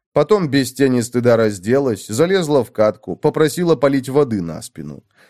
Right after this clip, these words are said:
Это было очень странно и слегка конфузно. Аланис помогла ей помыться из расчета потом поговорить и узнать обо всем. Но лучница, видимо, устала за день, да еще разморилась от вина.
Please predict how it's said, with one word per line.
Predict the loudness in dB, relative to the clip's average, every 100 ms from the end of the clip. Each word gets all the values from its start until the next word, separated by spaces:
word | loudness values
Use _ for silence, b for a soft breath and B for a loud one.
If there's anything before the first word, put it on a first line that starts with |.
| b -2
Это | 0 0
было | 2 2
очень | 2 0 0 -2
странно | 0 0 2 0
и | -2 -4
слегка | -4 -4 0 0
конфузно. | 0 -4 -4 -6 -6 -8 -12 _ _ -2
Аланис | 0 4 4 2 -4
помогла | -2 0 0 2 0
ей | 0 0
помыться | 0 0 -2 -2
из | -2 0
расчета | -2 -2 -2 -2 0
потом | -4 -2 -2
поговорить | -2 0 0 0 -2 -4
и |
узнать | -4 -2 0 0 0
обо | -4
всем. | -6 -6 -6 -6 _ _ _ -4
Но | -2
лучница, | 0 -2 -2 -4 -6 -4 -4
видимо, | -2 -2 0 0
устала | -2 -4 0 2 2
за | -2 -2 -2
день, | -4 -2
да | -2
еще | -4 0 0
разморилась | 2 0 0 0 -2 -2 -4
от | -8
вина. | -6 -6 -8